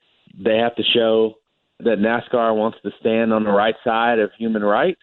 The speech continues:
in this movement, I would say on the right side of history. This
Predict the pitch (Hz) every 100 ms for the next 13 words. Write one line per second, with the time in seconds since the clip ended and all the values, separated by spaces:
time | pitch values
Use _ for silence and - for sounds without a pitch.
0 | _ _ _ _ _ - 123 127 123 107
1 | 147 156 147 139 127 - 101 113 - -
2 | 123 123 123 117 123 131 - 127 127 95
3 | 113 151 - 104 80 - _ _ _ 104